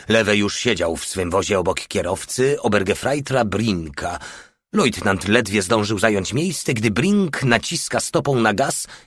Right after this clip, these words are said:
i zniknął w chmurze błota i śniegu. „Gęsiego, za mną”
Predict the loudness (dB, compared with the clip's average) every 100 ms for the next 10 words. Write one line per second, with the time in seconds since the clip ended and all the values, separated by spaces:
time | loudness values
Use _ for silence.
0 | _ -2 0 -2 -2 -2 -4 0 0 -2
1 | -4 -2 0 0 -2 -2 -2 -6 -6 -8
2 | -10 -14 -14 -14 -14 -16 -20 _ _ _
3 | _ _ _ -2 2 4 2 0 0 0
4 | -2 0 2 2 0 -4 -6